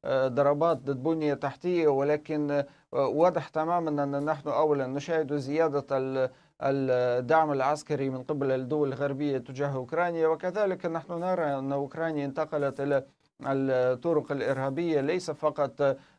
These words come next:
جسر القرم الذي حدث ق-، قبل كام أسابيع، ب-، بل كذلك كان هناك عملية إرهابية، آه، حيث انفجرت السيارة وكانت فيها الابنة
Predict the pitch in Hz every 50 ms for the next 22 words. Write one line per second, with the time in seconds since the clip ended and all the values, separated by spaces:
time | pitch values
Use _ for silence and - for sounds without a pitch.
0 | _ - 131 131 127 127 160 156 156 147 131 131 131 123 - 185 185 156 151 147
1 | 143 135 139 135 131 135 131 127 127 127 123 - 151 143 135 131 - - 123 120
2 | - 139 131 123 117 - 143 135 131 131 117 143 139 131 131 127 - 156 151 139
3 | 151 151 143 135 120 117 117 78 113 123 139 135 131 135 143 135 156 160 156 135
4 | - 139 123 - 143 139 135 135 135 139 147 139 - 127 123 131 135 139 147 147
5 | 143 127 78 107 131 127 127 131 135 147 156 156 139 139 - - - _ _ -
6 | 120 127 139 147 143 151 147 151 147 143 131 165 170 160 127 151 143 135 131 120
7 | 123 131 - - 143 135 139 147 151 156 147 143 139 135 135 123 - 156 147 139
8 | 135 135 135 143 135 131 123 - 151 147 135 139 131 131 - - _ _ _ _
9 | - - 131 131 120 - 156 143 139 143 131